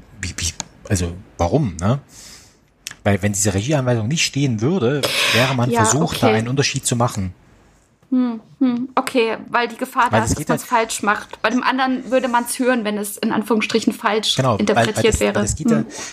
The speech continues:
Speaker 1: weil das geht ja dort, äh, ne, man hat einen ganz anderen Ton, wenn man ordentlich atmet. Ob ich sage, "Grüß Gott, stopp" oder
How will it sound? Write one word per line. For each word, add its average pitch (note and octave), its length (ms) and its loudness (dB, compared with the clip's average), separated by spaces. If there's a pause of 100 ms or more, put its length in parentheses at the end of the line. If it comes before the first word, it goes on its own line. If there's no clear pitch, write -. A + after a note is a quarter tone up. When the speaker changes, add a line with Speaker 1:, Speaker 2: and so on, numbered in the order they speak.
Speaker 1:
weil A2 100 2
das G#2+ 100 -2
geht - 180 0
ja D#3 100 2
dort, D3 240 -6
äh, B2+ 220 0
ne, E3 160 2
man B2+ 180 0
hat - 100 2
einen B2+ 160 2
ganz C3+ 200 2
anderen B2 280 0
Ton, D#3+ 240 0
wenn C#3+ 120 2
man B2+ 100 0
ordentlich B2+ 400 -2
atmet. G2+ 440 0
Ob A2+ 120 0
ich G#2 80 2
sage, G#2 260 0
"Grüß - 260 -4
Gott, A2 200 0
stopp" - 320 0 (420)
oder G#2+ 300 0